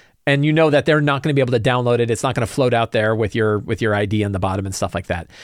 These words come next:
So it's a really good way to share P D Fs of stuff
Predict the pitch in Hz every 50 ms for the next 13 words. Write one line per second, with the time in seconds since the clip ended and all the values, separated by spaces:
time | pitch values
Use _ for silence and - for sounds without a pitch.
0 | - - - - 165 156 147 - 160 143 131 139 185 202 196 196 190 170 135 143
1 | 156 151 131 120 131 127 120 117 117 113 117 117 - 139 123 113 110 110 104 -
2 | - - - 170 151 147 143 139 135 131 127 123 123 - _ _ _ _ - -
3 | 190 190 170 160 143 135 127 123 - - 120 104 - - - 110 98 101 98 -
4 | -